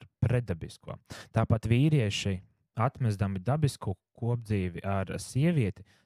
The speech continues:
cit-, cits pret citu iekaisuši savā iekārē, piekopdami netiklību. Vīrietis ar vīrieti. Saņemdami pelnīto sodu par savu nomaldīšanos paši pie sevis.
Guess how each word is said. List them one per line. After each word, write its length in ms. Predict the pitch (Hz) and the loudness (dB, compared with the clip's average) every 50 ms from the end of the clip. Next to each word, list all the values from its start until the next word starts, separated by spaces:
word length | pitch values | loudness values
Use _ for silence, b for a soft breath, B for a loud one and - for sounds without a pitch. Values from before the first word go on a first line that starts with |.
| b - | b 0
cit-, 260 | - 131 143 - - - _ - - | 2 2 2 2 0 -8 _ -10 -10
cits 340 | _ - - 135 151 - - | _ 0 0 0 0 0 0
pret 220 | - - - - | 0 0 0 -2
citu 460 | - - 123 131 156 - _ - - - | -2 0 2 2 2 0 _ -6 -8 -4
iekaisuši 720 | - - 131 151 143 - 123 107 98 - - 98 92 - - | 0 0 2 2 2 0 0 -2 -2 -2 -4 -6 -6 -6 -10
savā 380 | - - - 120 120 120 107 95 | -8 -4 -2 0 2 2 2 2
iekārē, 600 | 98 113 120 131 - - - 87 85 80 76 - - | 2 2 2 2 0 0 -4 -4 -4 -4 -4 -6 0
piekopdami 840 | _ - 147 170 160 - - 135 110 101 98 104 98 101 101 98 | _ 4 4 4 4 2 2 2 2 2 2 0 0 0 0 -2
netiklību. 720 | 101 104 107 113 - - 95 - _ - 82 82 82 82 - _ B B B B B B B B 98 | 0 0 0 0 -2 -4 -8 -10 _ -10 -8 -8 -8 -10 -14 _ B B B B B B B B -12
Vīrietis 560 | - 92 107 110 120 123 123 113 - - - | -2 2 4 6 6 6 4 4 0 -2 -4
ar 100 | 92 87 | -4 -2
vīrieti. 540 | 90 98 101 101 101 92 82 65 - _ _ _ b b b b b b b b b | 0 0 2 2 2 2 0 -4 -8 _ _ _ b b b b b b b b b
Saņemdami 840 | b - - - - 143 175 180 175 151 117 104 92 92 87 90 - - _ | b -8 0 2 4 4 6 6 4 4 4 2 -2 -4 -4 -4 -6 -10 _
pelnīto 760 | _ - 123 143 156 160 156 143 135 120 101 - - 85 82 | _ 0 2 2 4 4 4 4 4 2 2 -2 -4 -4 -4
sodu 480 | - - - - 165 175 160 120 - - | -4 -2 0 2 4 4 4 4 2 0
par 220 | - - 92 - | 0 0 -2 0
savu 420 | - - - 131 135 139 123 104 95 | -2 -2 0 0 2 2 0 0 0
nomaldīšanos 1160 | 95 110 127 151 160 156 147 123 107 98 90 92 92 87 80 - - - - 82 - - - _ _ _ _ _ - | 0 2 4 4 4 4 4 4 2 2 0 0 -2 -2 -2 -4 -10 -14 -14 -14 -14 -16 -20 _ _ _ _ _ -2
paši 360 | 107 110 123 139 - - - | 0 0 0 0 -2 -4 -6
pie 240 | - - 107 104 104 | -4 -2 0 0 0
sevis. 500 | 101 - - 92 90 85 78 - - - | -2 -2 -4 -4 -4 -4 -6 -10 -16 -20